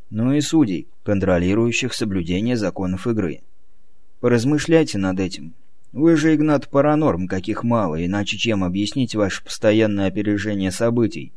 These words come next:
точность представлений, знание законов игры? Вы находитесь в почти постоянном инсайте,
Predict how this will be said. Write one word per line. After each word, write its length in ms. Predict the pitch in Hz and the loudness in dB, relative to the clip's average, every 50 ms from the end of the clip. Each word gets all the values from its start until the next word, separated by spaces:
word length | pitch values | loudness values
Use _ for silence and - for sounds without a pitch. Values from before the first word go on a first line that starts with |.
| - - - - - - - | -14 -14 -14 -14 -14 -8 -2
точность 420 | - 127 127 - 117 104 87 - | 0 0 0 0 -2 -4 -4 -4
представлений, 800 | - 98 92 - - - 87 80 85 85 95 98 95 92 87 80 | -4 -4 -4 -2 -2 -2 -2 -2 0 0 0 0 0 -2 -2 -2
знание 420 | 85 110 120 127 123 113 101 95 | -2 0 0 2 2 2 0 0
законов 500 | 82 87 - - 110 107 101 95 - - | 0 -2 -4 -2 -2 -2 -2 -2 -4 -6
игры? 420 | 87 78 80 78 85 95 98 - - - - - - - - | -6 -4 -2 -2 0 0 -2 -4 -6 -12 -14 -14 -14 -14 -10
Вы 200 | - 98 107 113 | -4 -2 0 2
находитесь 680 | 113 117 117 - - 147 151 131 104 - - 87 - - | 2 2 0 2 2 2 2 2 0 -4 -6 -8 -8 -6
в 60 | - | -4
почти 360 | - 120 117 - - - 131 | -2 -2 -2 -2 -4 -4 -4
постоянном 720 | 120 - 117 - - 143 135 139 131 127 127 131 127 135 | -2 -2 -4 -2 0 0 2 2 2 2 2 2 2 2
инсайте, 600 | 135 131 - - 143 135 101 87 - 95 87 - | 0 0 2 4 4 4 4 2 -2 -6 -10 -10